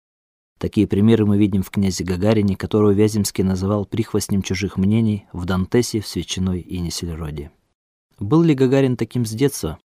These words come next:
готовым ради политического успеха Ватикана идти на подлость и клевету? Конечно же, нет. Человек рождается хоть и с определенными наклонностями, но без всяких идейных установок.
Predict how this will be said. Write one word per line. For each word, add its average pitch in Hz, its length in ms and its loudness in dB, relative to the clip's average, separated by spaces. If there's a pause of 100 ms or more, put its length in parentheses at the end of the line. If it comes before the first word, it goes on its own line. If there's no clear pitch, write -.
(340)
готовым 101 400 0
ради 101 220 2
политического 95 640 -4
успеха 101 340 -2
Ватикана 98 560 0
идти - 160 -4
на 95 140 2
подлость 87 420 -6
и - 60 -10
клевету? 87 500 -4 (640)
Конечно 135 360 0
же, 107 180 -2
нет. 87 300 -4 (140)
Человек 139 320 4
рождается 127 480 2
хоть 135 240 0
и 127 60 -2
с - 80 -2
определенными 113 640 0
наклонностями, 98 720 0
но 92 100 0
без 85 160 -6
всяких 104 380 -2
идейных 85 420 -4
установок. 82 520 -4